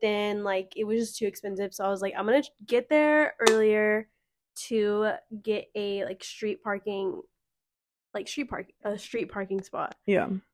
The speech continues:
Speaker 1: And I found one, whatever, and it was, like, on the corner.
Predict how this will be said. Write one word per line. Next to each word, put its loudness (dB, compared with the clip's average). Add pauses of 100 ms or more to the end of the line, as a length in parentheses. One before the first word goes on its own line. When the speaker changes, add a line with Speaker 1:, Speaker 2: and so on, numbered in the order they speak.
(140)
Speaker 1:
And 6 (1600)
I 4
found 8
one, 8
whatever, 4
and 4
it -4
was, -2
like, -4
on 2
the 2
corner. 2